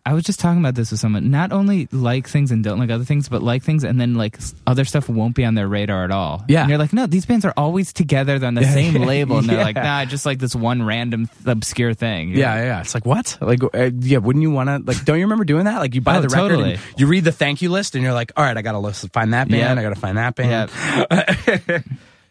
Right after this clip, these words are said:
Speaker 2: You know, that was, it's weird to me that that does, that that's not, like, a, more of a thing, but I
Speaker 1: I wonder
Speaker 2: guess
Speaker 1: if that is, has to do with technology as well, or, like,
Speaker 2: Totally.
Speaker 1: just,
Speaker 2: Yeah.
Speaker 1: yeah.
Speaker 2: I mean, it's 'cause it's not, it's way, like, if you wanted something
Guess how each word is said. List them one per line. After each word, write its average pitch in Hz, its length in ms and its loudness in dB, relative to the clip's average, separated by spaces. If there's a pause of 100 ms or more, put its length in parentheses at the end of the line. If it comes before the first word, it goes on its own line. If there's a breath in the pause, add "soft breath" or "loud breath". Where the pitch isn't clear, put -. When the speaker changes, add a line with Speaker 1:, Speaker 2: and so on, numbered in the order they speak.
(120)
Speaker 2:
You 120 40 -2
know, 120 80 4
that 139 140 2
was, 147 180 -4
it's - 420 -2
weird 123 300 4
to 135 40 2
me 101 140 2
that 92 160 -2
that 92 160 -2
does, 90 220 -4
that 90 180 -4
that's 92 240 -2
not, 87 140 0
like, 92 180 -2
a, 85 240 0
more 87 220 2
of 85 80 -4
a 90 40 -4
thing, 90 320 0
but 82 120 0
I - 20 2
Speaker 1:
I 127 60 0
wonder 151 220 0
Speaker 2:
guess 151 80 -2
Speaker 1:
if - 40 -8
that 123 240 -2
is, 113 140 -4
has 107 220 -4
to - 40 -4
do 104 140 0
with 101 80 -2
technology 101 500 -2
as 95 160 -2
well, 101 300 0
or, 90 60 -2
like, 87 40 -2
Speaker 2:
Totally. 98 400 2
Speaker 1:
just, 98 240 -4
Speaker 2:
Yeah. 95 200 2
Speaker 1:
yeah. 104 180 2
Speaker 2:
I 92 40 -4
mean, 107 200 0
it's 120 240 -4
'cause 131 180 2
it's 123 240 -4
not, 120 300 0
it's - 260 -4
way, 107 560 0 (1200 soft breath)
like, 104 120 -2
if 101 100 -2
you 143 100 6
wanted 127 320 0
something 98 600 0